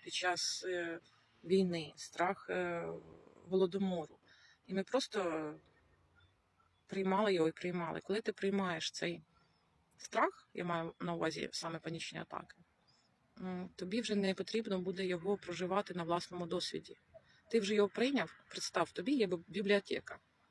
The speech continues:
Е, в любой непонятній ситуації ти достаєш, м, якийсь протокол дій,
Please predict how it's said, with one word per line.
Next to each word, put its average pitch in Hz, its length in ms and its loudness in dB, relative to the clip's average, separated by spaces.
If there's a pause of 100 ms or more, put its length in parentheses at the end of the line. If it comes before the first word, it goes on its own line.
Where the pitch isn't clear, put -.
(520)
Е, 165 220 0 (220)
в 180 160 -2
любой 226 240 6
непонятній 180 480 2
ситуації 311 520 0
ти - 100 -10
достаєш, 170 640 0 (760)
м, 165 160 -6
якийсь 160 260 -6
протокол 160 520 0
дій, 220 200 0